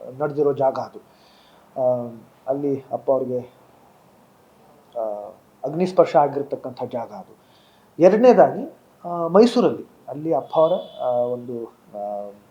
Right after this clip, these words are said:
ಅಪ್ಪ ಅವರ, ಆ, ಚಿತಾಭಸ್ಮವನ್ನ ಅಲ್ಲಿ ಇಟ್ಟು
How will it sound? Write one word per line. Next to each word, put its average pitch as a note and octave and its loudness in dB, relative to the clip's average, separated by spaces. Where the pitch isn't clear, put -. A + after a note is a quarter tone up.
ಅಪ್ಪ B2+ -6
ಅವರ, B2+ 0
ಆ, - -8
ಚಿತಾಭಸ್ಮವನ್ನ E3 4
ಅಲ್ಲಿ C#3 0
ಇಟ್ಟು G3 -2